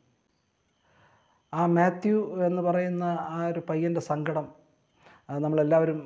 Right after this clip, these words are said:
കണ്ടതാണ്. പശുക്കൾ ഓരോന്നോരോന്നായിട്ട് ചത്തു വീഴുന്ന കാഴ്ച കണ്ട് അവന് മോഹാലസ്യം ഉണ്ടാവുകയും പിന്നെ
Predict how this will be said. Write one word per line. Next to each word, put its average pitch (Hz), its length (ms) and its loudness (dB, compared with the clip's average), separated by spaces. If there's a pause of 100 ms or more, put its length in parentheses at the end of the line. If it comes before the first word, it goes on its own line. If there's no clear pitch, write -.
(120)
കണ്ടതാണ്. 143 440 -2 (680)
പശുക്കൾ 196 400 0 (160)
ഓരോന്നോരോന്നായിട്ട് 185 920 -2 (100)
ചത്തു 160 300 -6
വീഴുന്ന 170 320 -2 (160)
കാഴ്ച 147 240 -6 (100)
കണ്ട് 147 240 -6
അവന് 147 220 -4
മോഹാലസ്യം 160 580 -2
ഉണ്ടാവുകയും 143 440 -8 (840)
പിന്നെ 147 260 -4